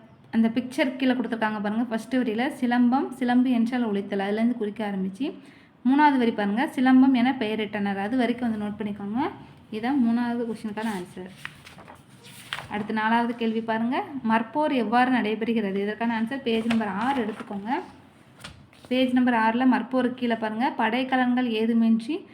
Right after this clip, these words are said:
ஒருவர் போரிடும் விளையாட்டை மற்போர். அதுலேருந்து குறிக்க ஆரம்பிச்சு ரெண்டாவது வரி பாருங்க, உடல் வலிமையால் செய்யும் போரே மற்போர். அது வரைக்கும் வந்து நோட் பண்ணிக்கோங்க. இதான் நாலாவது கொஸ்டினுக்கான ஆன்சர். அடுத்தது சிந்தனை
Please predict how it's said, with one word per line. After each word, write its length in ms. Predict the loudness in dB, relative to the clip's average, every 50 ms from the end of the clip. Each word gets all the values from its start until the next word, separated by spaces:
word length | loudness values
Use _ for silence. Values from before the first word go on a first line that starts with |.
| -20 -20 -20 -16 _ -4 -2
ஒருவர் 320 | 0 2 2 0 0 -2 0
போரிடும் 420 | 0 0 2 2 2 2 2 4 4
விளையாட்டை 440 | 4 4 2 2 0 0 0 0 2 2 2
மற்போர். 460 | 0 -2 -6 -4 -4 -2 -2 -2 -4 -8 -16 -10 -6 -6 -6 -6 -10 -20 -20 -8 -2 0
அதுலேருந்து 340 | 2 2 4 4 4 2 2 2
குறிக்க 200 | 0 -2 -2 0 0 0
ஆரம்பிச்சு 300 | 0 0 -2 -4 -2 -2 -2
ரெண்டாவது 300 | 0 0 2 2 2 2
வரி 120 | 2 0 0 -2
பாருங்க, 240 | -2 -4 -2 -2 -2 -2
உடல் 200 | 0 0 0 2 2
வலிமையால் 500 | 2 2 4 4 2 2 2 0 0 -2 -2
செய்யும் 280 | -2 -4 -4 -4 -4 -2
போரே 200 | -2 -2 0 0 0 0
மற்போர். 360 | 0 -2 -4 -6 -6 -4 -4 -2 -2
அது 80 | -2 -2 -2
வரைக்கும் 240 | -2 -2 -2 -2
வந்து 160 | -2 0 0 -2
நோட் 140 | -2 -4
பண்ணிக்கோங்க. 420 | -6 -8 -8 -6 -6 -6 -4 -4 -4 -4 -6 -8 -16 -20 -20 -20 -20 -20 -20 -20 -20 -16 -10
இதான் 200 | -6 -4 -2 -2 0
நாலாவது 240 | 0 0 0 0 0
கொஸ்டினுக்கான 460 | -2 -4 -6 -6 -6 -4 -4 -4 -4 -6
ஆன்சர். 340 | -8 -10 -10 -12 -12 -12 -12 -14 -14 -14 -14 -16 -18 -18 -18 -18 -18 -12 -8 -8 -8 -8 -8 -10 -10 -12 -14 -18 -20 -20 -20 -20 -20 -20 -20 -20 -20 -20 -20 -20 -20 -20 _ _ _ -8 -6
அடுத்தது 340 | -6 -4 -4 -2 -2 -2 -2 -2 -4 -2 2
சிந்தனை 340 | 2 4 4 4 4 4